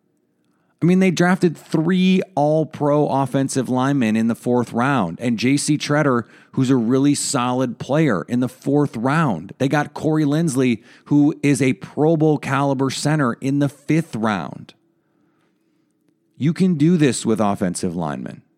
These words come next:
You can find those guys. And they've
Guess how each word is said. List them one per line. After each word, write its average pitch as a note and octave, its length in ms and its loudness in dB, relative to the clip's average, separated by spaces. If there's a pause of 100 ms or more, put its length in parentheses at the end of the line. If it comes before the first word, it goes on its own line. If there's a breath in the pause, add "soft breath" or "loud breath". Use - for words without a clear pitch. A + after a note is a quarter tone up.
(420)
You C#3 120 0
can E3 200 0
find D#3+ 440 0
those A2+ 220 0
guys. - 540 -10 (1700)
And C#3 160 2
they've C#3 120 2